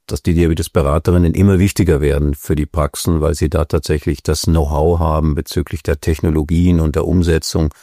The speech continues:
Das ist ein wirklich großer Teil der Arbeit von Diabetesberaterinnen geworden. Und das ist deshalb so interessant.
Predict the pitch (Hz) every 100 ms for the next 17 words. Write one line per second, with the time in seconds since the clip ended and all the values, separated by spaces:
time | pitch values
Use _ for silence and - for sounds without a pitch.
0 | - - _ _ - - 87 - 78 82
1 | 82 78 73 76 90 - 92 82 - -
2 | _ _ _ _ _ - 95 101 131 95
3 | - - 85 98 95 - 73 104 131 90
4 | 82 - 87 80 82 76 87 98 - -
5 | 80 82 98 95 85 85 80 78 82 87
6 | 113 107 85 82 80 - 92 - 170 -
7 | 113 82 - 78 - 76 107 143